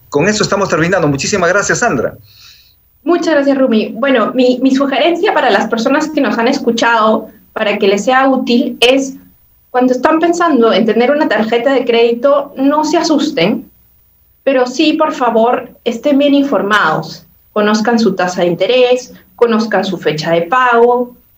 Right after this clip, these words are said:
Speaker 2: no gasten más de lo que sus ingresos pueden cubrir, de preferencia, no gasten más allá de su, del treinta por ciento de su línea de crédito, sean muy responsables con la tarjeta.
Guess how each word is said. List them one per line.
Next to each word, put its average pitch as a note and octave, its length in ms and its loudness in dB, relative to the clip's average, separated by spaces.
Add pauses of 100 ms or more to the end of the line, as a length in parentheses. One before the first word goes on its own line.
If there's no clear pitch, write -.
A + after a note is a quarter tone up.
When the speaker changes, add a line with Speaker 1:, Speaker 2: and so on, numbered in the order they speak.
(100)
Speaker 2:
no G3+ 180 -2
gasten A3 540 -2
más G3 200 -2
de - 80 0
lo F3+ 100 0
que F#3 80 -6
sus - 240 -14
ingresos F3+ 400 -2
pueden F3 320 0
cubrir, B3+ 580 0
de F#3+ 140 -2
preferencia, C4 1040 0 (180)
no G#3+ 180 -2
gasten A3 400 0
más G#3 220 -2
allá G3 240 2
de G3+ 80 0
su, - 240 -6
del F#3 180 -4
treinta G3+ 320 0
por F3+ 120 -2
ciento F3+ 260 -2
de F3 100 2
su F3 140 -2
línea F3 300 2
de D#3+ 140 -2
crédito, A#3+ 840 2 (600)
sean B3+ 560 0 (180)
muy C#4+ 220 2
responsables G#3+ 840 0
con E3+ 260 -4
la D#3+ 160 -4
tarjeta. G#3 640 -2